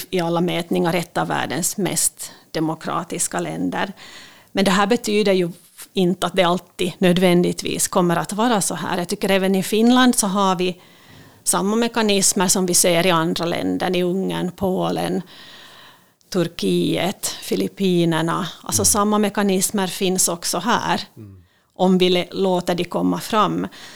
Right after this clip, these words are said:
Speaker 1: Så att, eh, vi ser också i undersökningar att medborgarna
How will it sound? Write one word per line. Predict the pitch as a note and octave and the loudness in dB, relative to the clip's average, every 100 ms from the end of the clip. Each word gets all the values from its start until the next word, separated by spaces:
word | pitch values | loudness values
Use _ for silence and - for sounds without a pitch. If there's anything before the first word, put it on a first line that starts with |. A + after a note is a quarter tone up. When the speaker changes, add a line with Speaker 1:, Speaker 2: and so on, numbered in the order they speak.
| - - | -20 -6
Speaker 1:
Så | - | 0
att, | F3+ F3+ - G3 | 0 -2 -6 -6
eh, | F3+ F3 - _ _ _ _ _ _ _ - - _ _ _ _ _ _ - - - | -4 -6 -12 _ _ _ _ _ _ _ -20 -20 _ _ _ _ _ _ -18 -18 -8
vi | G#3+ | -2
ser | - G3+ G#3 | 4 4 4
också | G3+ A3+ | 2 0
i | |
undersökningar | G#3 G#3 G#3 A3 G#3 - G3+ G3 | 2 2 2 2 0 0 0 2
att | G3 G#3 | 2 2
medborgarna | G#3 G3+ F3+ G3 G3+ G3 G3 F#3+ | 2 2 0 0 0 0 0 -2